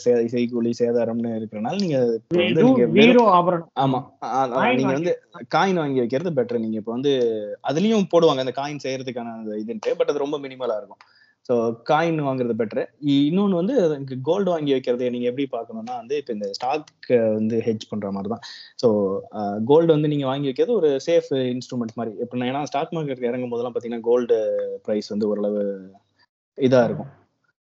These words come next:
Speaker 1: ஆம், so, கோல்டு வந்து ஒரு சேஃபஸ்ட் பெட் அப்படிங்கிற மாதிரி வாங்கி வச்சுக்கிற மாதிரி. So, கோல்டு வந்து நீங்க எத்தனை பர்சன்டேஜ் நீங்க அதுல வச்சிருக்கீங்க அப்படிங்கிறதும் இருக்கு. அது உங்க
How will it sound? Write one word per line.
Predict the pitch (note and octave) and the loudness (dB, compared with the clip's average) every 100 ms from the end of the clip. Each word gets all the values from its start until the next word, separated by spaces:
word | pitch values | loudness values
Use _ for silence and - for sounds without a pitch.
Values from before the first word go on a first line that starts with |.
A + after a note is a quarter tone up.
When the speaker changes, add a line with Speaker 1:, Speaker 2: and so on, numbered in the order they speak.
| _ | _
Speaker 1:
ஆம், | G#2+ G#2 G2 G2 G2 G2+ G2 - _ _ _ _ - C#3+ | -12 -10 -10 -8 -8 -8 -12 -16 _ _ _ _ -6 0
so, | C3+ C#3 | 2 6
கோல்டு | D3+ D3+ | 6 6
வந்து | C#3 D#3 | 2 2
ஒரு | F3 D3+ | 2 2
சேஃபஸ்ட் | D3+ C#3 C#3 C#3 | 0 -2 -6 -2
பெட் | B2+ A#2+ | -2 0
அப்படிங்கிற | A2+ G#2+ A2 G#2 | -4 -2 -4 -4
மாதிரி | A2 A2+ | -4 -6
வாங்கி | G#2+ G2+ | -6 -8
வச்சுக்கிற | F#2+ G2 E2+ | -10 -14 -14
மாதிரி. | F#2+ G2 _ | -14 -18 _
So, | - | -6
கோல்டு | A#2 C#3 C#3+ | 2 4 4
வந்து | C3 D3 | 2 0
நீங்க | C3+ B2 A2 G#2+ G#2 | -2 -4 -4 -6 -6
எத்தனை | G#2 A#2+ C#3 C3 | -2 -2 0 0
பர்சன்டேஜ் | B2+ E3 D3+ C#3 | 0 2 2 2
நீங்க | C3 A#2+ | 0 -2
அதுல | A2 A2 | -4 -6
வச்சிருக்கீங்க | G#2+ G#2+ G#2 A#2 A2 A2 | -6 -10 -8 -6 -2 -2
அப்படிங்கிறதும் | A2 G#2 G#2+ G2+ | -2 -4 -6 -8
இருக்கு. | A2 G#2 - _ | -12 -14 -18 _
அது | C3 C#3 | 0 2
உங்க | C3 B2 | 2 0